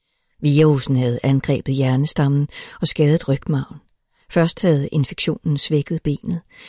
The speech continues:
derefter lammet det. Sygdommen havde et navn. Polio. Jamila blev født i nitten hundrede og seksoghalvfjerds. Polio var udryddet over det meste af Europa,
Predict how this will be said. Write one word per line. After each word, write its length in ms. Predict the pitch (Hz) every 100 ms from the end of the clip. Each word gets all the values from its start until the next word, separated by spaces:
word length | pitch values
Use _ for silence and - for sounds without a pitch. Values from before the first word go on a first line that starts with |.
| -
derefter 400 | 175 151 127 -
lammet 400 | 131 127 127 143
det. 120 | 156 139 _ _ _ _
Sygdommen 680 | - 190 175 170 156 151 143 - _ _
havde 320 | - 147 139
et 100 | 151
navn. 300 | 147 123 87 _ _ _ _ _ _
Polio. 380 | - - - 123 - _ _ _ _ _ _ _ _ _ _ _ _ -
Jamila 300 | 165 175 196
blev 140 | 202
født 280 | 180 202 -
i 40 | 190
nitten 240 | 165 180
hundrede 340 | 165 156 165
og 100 | -
seksoghalvfjerds. 880 | - 135 - 139 139 - 117 - - _ _ _ _ -
Polio 340 | 185 175 180
var 220 | 143 131
udryddet 560 | 151 151 165 156 147 - - - -
over 180 | 170 147
det 120 | 151
meste 420 | 147 - - 180
af 140 | 139
Europa, 420 | 123 131 123 -